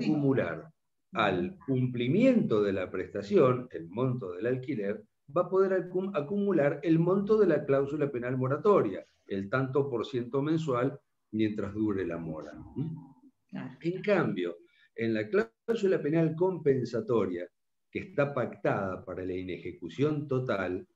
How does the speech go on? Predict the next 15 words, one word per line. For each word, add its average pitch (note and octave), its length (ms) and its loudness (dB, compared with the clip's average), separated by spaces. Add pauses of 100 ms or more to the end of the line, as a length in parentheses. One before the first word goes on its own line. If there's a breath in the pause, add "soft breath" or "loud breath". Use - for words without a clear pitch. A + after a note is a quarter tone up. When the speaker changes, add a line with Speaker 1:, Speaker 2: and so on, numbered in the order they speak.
(320)
Speaker 1:
el D#3 140 6
acreedor F#3 420 8
no G3+ 220 8
puede G3+ 460 6 (140)
pedir G#2+ 300 4
las G2 120 -2
dos G#2+ 220 0
cosas, F#2+ 640 -2 (460)
el D#3 240 4
cumplimiento A#2+ 640 2
de G#2 60 4
la G#2 140 2
prestación A#2+ 640 0
más A2+ 340 2
la G2+ 100 2